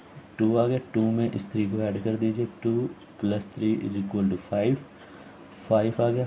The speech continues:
फ़ाइव में से एट को ऐड कर दीजिए, फ़ाइव प्लस एट thirteen, thirteen plus इस सिक्स को ऐड कर दीजिए, नाइनटीन, नाइनटीन आ गया total, नाइनटीन को लिख लो,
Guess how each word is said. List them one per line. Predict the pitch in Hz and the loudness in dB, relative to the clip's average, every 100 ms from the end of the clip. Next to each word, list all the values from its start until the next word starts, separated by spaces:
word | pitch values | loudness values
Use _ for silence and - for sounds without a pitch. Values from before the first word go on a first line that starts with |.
| - | -2
फ़ाइव | - 101 101 | 2 2 2
में | 110 107 | 0 -2
से | 104 101 | 0 -2
एट | 98 | -2
को | - 113 | -4 -2
ऐड | 107 101 | -2 -2
कर | 110 | -4
दीजिए, | 107 110 110 117 - - - - - | -2 0 0 -2 -4 -20 -20 -8 2
फ़ाइव | 101 120 - 104 | 2 2 -2 0
प्लस | 101 98 | 0 0
एट | 104 - - | -4 -8 -10
thirteen, | 104 98 98 107 139 143 - - - - - - - - | -6 -4 0 2 2 0 -4 -18 -20 -20 -20 -20 -20 -16
thirteen | - 110 98 120 120 131 135 - - - - - - - - - | -4 -4 -2 -2 0 0 -2 -6 -20 -20 -20 -20 -20 -20 -16 -4
plus | 107 110 113 - | 2 2 0 -4
इस | 113 - | -10 -8
सिक्स | - 101 - | -8 -8 -4
को | 113 | -2
ऐड | 110 - | -2 -2
कर | 113 | -4
दीजिए, | 113 113 117 117 - - - - | -2 -2 -2 -4 -8 -18 -18 -10
नाइनटीन, | 101 98 98 95 98 117 131 131 - - - - - 107 | -4 0 0 0 -2 0 0 -2 -6 -20 -20 -20 -10 -2
नाइनटीन | 104 101 98 120 | 0 0 2 0
आ | 123 | 2
गया | 120 | 0
total, | 120 117 117 | -2 -4 -4
नाइनटीन | 110 107 104 101 110 113 | -6 -6 -6 0 0 0
को | 123 | -2
लिख | 117 | -4
लो, | 117 | -4